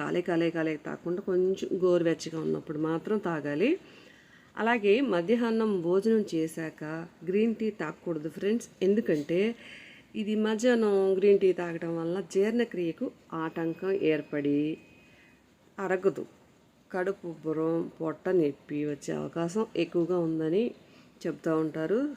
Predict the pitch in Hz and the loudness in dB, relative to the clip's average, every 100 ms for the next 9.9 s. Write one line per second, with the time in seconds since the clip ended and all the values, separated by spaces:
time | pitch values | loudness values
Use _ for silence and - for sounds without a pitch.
0 | - 180 165 156 147 180 180 165 151 143 | -6 -2 0 0 -2 0 0 0 -4 -6
1 | 147 147 147 175 233 - - 156 165 147 | -4 -6 -8 -6 -6 -6 -10 -2 0 0
2 | 165 165 156 160 - 160 151 240 370 392 | -4 -4 -10 -10 -8 -4 0 4 2 0
3 | - - _ - _ _ _ _ 233 226 | -10 -20 _ -20 _ _ _ _ -6 -2
4 | 208 196 196 160 156 147 - 214 294 - | 0 0 0 -4 -6 -6 -4 -2 -4 -10
5 | - - 202 214 262 269 269 - 196 175 | -20 -10 -6 -4 -2 -2 -4 -6 -6 0
6 | 202 202 202 208 190 151 170 196 196 190 | 0 0 2 2 2 2 4 4 4 2
7 | 190 175 165 165 170 170 165 165 208 170 | 0 -2 -6 -4 -2 -2 -2 -2 -2 0
8 | 175 190 214 214 202 170 165 180 - - | 4 4 4 0 -2 -2 -2 -4 -8 -8
9 | 151 165 185 202 180 175 165 165 | 0 2 4 2 0 2 0 0